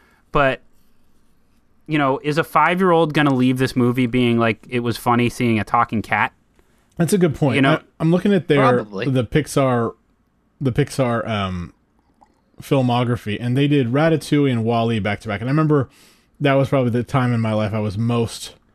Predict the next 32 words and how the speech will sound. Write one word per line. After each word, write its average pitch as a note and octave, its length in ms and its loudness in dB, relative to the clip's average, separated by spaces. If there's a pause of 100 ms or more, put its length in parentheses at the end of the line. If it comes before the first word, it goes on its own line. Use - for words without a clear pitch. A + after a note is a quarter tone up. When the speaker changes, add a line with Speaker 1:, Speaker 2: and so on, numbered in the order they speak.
(180)
Speaker 2:
interested A#2 400 -2
in G#2+ 60 -2
Pixar B2 320 -2
movies. B2 420 0
Ratatouille, B2 560 -2
Wall-E, A2 480 -2
and G2 160 -4
Up A#2 260 -4
all A2 220 -6
in G#2 160 -6 (220)
Speaker 1:
Mm-hmm. G2+ 220 -4
Speaker 2:
about F#2+ 320 -6 (220)
two B2+ 160 -2
years, A2 420 -2 (640)
three B2 160 -2
years. C3 300 -2 (680)
And D3 140 2
I - 20 4
think F3+ 140 4
those C#3+ 100 4
are C#3+ 160 0
all C3+ 380 2
great A#2+ 360 -2
movies. A#2+ 540 -2 (320)
I G#2+ 60 -4
love C#3 300 4
Ratatouille B2 500 0
the G#2+ 80 -2
most. G#2 500 -2
And B2+ 140 0
I B2 60 0
think D#3 300 0